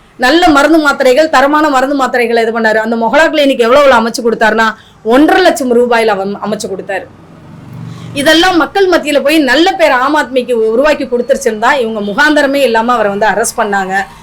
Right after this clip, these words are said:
இன்னைக்கு அரெஸ்ட் பண்ணி அவர் வந்து மூணு வருஷத்துக்கு அப்புறம் உடம்பு முடியாம இன்னைக்கு வெளியில வந்திருக்கிறாரு.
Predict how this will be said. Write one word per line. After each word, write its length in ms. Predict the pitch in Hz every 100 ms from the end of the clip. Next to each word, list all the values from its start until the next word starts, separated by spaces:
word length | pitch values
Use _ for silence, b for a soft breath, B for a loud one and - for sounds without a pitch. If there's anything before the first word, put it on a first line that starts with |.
| B
இன்னைக்கு 260 | - 226 202
அரெஸ்ட் 220 | 220 294
பண்ணி 220 | 302 277
அவர் 160 | 269 226
வந்து 180 | 220 254
மூணு 240 | 226 240
வருஷத்துக்கு 400 | 220 - 285 233
அப்புறம் 200 | 214 220
உடம்பு 260 | 208 226 262
முடியாம 380 | 226 214 214 214
இன்னைக்கு 160 | 180
வெளியில 280 | 202 254 240
வந்திருக்கிறாரு. 480 | 202 202 202 190